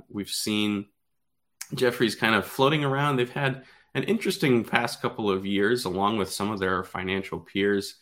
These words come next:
not nearly as, uh, as terrible of a, of a time as some like Credit Suisse.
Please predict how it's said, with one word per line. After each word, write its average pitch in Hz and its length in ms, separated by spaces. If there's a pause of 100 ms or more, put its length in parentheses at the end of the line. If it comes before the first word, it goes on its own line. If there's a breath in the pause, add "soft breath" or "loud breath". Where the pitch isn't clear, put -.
(320 soft breath)
not 101 340
nearly 98 540
as, 92 540
uh, 85 300 (220)
as - 160 (340)
terrible 90 460
of 87 100
a, 85 220
of 98 140
a 95 180
time 95 340
as - 260 (100)
some 98 180
like 87 160
Credit - 260
Suisse. 104 420